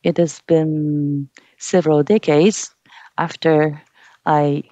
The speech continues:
did a training as a teacher, uh, at a elementary school.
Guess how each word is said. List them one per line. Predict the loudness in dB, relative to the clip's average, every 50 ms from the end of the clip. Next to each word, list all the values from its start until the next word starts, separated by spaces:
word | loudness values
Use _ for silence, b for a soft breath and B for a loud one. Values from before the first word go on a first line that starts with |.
| _ -16 -8
did | -2 0 0 2 2
a | 2 0 -2
training | -4 -4 -2 0 0 2 0 0 0 0 -2 -6 -8 _ b b b b b
as | -2 0
a | 0 0
teacher, | -2 -2 -2 -2 -2 -2 -2 -2 -2 -2 -2 -4 -6 b b b b b b b b b b b -6
uh, | -4 -2 -2 -2 -4 -6
at | -4 -4 -4 -4 -4 -2 -2
a | -2 -2 -2 -8 _ _ _ _ _ _ _ _ _ -20 -20 -20 -20 -20 _ -20 -20 -20 _ _ -20 -20 _ _ _ _ _ _ _ _ _ _ _ _ _ -4
elementary | 0 2 2 2 2 0 0 2 0 0
school. | 0 -2 -2 2 2 4 4 2